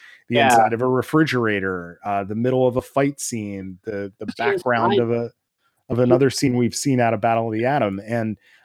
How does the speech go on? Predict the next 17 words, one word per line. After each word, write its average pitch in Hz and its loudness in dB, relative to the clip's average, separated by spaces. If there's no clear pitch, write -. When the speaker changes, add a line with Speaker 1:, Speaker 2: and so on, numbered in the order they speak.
Speaker 1:
um, 107 0
it, 120 -12
it 160 4
also 180 4
sort 165 4
of 175 0
suggests 190 -2
that 113 -6
Doop 147 -2
is 135 -2
almost 143 -2
the 127 -6
director 113 -4
of 117 -6
the 117 -4
X-Men 147 -6
universe. 196 -6